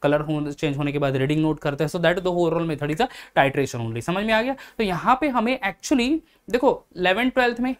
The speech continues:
या लोअर क्लास में generally आपने पढ़ा होगा, जहाँ पे,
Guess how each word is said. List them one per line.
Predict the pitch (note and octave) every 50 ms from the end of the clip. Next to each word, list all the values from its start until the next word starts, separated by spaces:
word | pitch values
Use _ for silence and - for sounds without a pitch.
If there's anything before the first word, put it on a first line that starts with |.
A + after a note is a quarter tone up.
| -
या | G#3 G#3
लोअर | G3+ G3 G3 G3+ G#3+ A3
क्लास | - A#3 A3 A3 G#3+ -
में | A3+ A3
generally | G3 G3 G3 G3 G3+ G#3+ G#3+
आपने | G#3 G3+ G#3 G#3 G#3 G#3 - _ _ _ _ _ _ _ _ _ _ _ - _ _ _ _ -
पढ़ा | F#3 G3 G3+
होगा, | G3 G3 F3 D#3 F3 F#3 - _ - - - - -
जहाँ | C3 E3+ D#3+ - G#3 A#3+ A#3 -
पे, | G3+ F#3+ G#3 A#3+